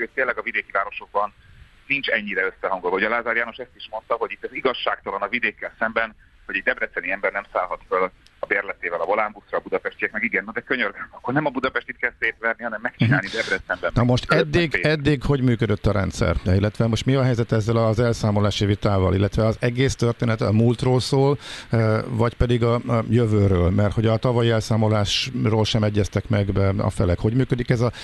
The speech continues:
Speaker 2: tizenkét milliárd, ami elvileg, ö, törvénybe iktatva jár, de erről sem beszélt Lázár János, hogy
Speaker 1: Igen.
Speaker 2: szeretné kifizetni. Itt ennek mi a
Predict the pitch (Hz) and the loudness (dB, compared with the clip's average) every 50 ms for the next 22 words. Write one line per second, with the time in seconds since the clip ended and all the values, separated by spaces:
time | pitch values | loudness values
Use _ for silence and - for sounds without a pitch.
0 | - - - - 120 117 127 120 - - 117 104 - 113 113 104 104 104 101 101 | -12 -4 0 0 2 2 2 0 2 0 0 0 0 0 2 4 4 4 2 2
1 | 98 107 98 104 104 104 104 110 113 107 113 113 110 110 110 110 104 117 104 95 | 2 0 0 2 2 2 2 2 2 2 2 2 2 2 0 0 2 2 2 2
2 | - 107 104 101 104 104 104 98 101 98 104 - - 101 - - 107 98 98 101 | 2 0 0 0 2 0 2 2 0 0 0 -2 -4 -2 0 0 0 2 4 4
3 | 104 104 110 113 120 117 113 104 113 117 113 110 113 101 - 107 101 101 98 - | 4 4 2 2 2 0 0 0 0 2 2 2 2 0 0 0 2 0 0 0
4 | - 98 - - 104 98 92 104 98 101 95 - 101 - - - - 101 - - | 0 0 0 0 0 0 2 2 2 2 2 2 2 0 0 0 -2 -2 0 0
5 | 104 101 95 - 107 - 113 98 98 87 - 98 101 101 - - 117 107 104 101 | 0 0 0 0 0 0 0 0 0 0 0 0 0 0 0 0 0 0 0 0
6 | - 117 117 113 104 98 | 0 0 2 2 0 -2